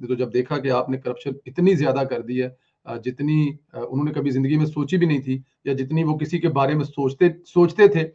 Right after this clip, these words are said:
आपने तो उससे बहुत ज़्यादा करप्शन कर ली, जिसकी वजह से उन्हें आपका साथ छोड़ना पड़ा। तो ये आप बात ठीक कह रहे हैं कि जनरल साहब करप्शन नहीं करना चाहते थे।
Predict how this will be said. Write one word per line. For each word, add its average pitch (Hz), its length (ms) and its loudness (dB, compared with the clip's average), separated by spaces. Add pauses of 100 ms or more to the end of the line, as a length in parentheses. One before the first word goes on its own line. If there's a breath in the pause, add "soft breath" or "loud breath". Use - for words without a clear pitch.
(260 soft breath)
आपने 147 280 2
तो 156 100 -4
उससे 156 280 -6
बहुत 123 280 -4
ज़्यादा 147 160 -4
करप्शन 131 360 -10
कर 123 120 -6
ली, 127 120 -6
जिसकी 131 280 -8
वजह 123 140 -2
से 131 180 -8
उन्हें 131 400 -6 (1080)
आपका 156 280 2
साथ 131 300 -2
छोड़ना 117 300 -6
पड़ा। 110 200 -10 (320 soft breath)
तो 117 60 -8
ये 139 80 -2
आप 143 120 -2
बात 135 260 0
ठीक 170 180 -4
कह 135 100 -2
रहे 127 120 0
हैं 131 100 -4
कि 131 80 -6
जनरल 123 240 -4
साहब 131 200 -4
करप्शन 131 340 -6
नहीं 151 220 -2
करना 120 180 -8
चाहते 120 240 -10
थे। 120 160 -6